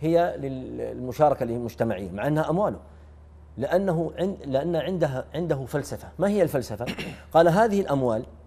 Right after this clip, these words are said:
جاءت من المجتمع، فينبغي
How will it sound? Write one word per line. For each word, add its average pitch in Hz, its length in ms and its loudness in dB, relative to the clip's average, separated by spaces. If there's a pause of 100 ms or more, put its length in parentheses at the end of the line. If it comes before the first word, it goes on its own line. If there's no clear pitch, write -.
(800)
جاءت 175 420 2
من 156 260 -2
المجتمع، 135 580 -2 (1200)
فينبغي 151 640 2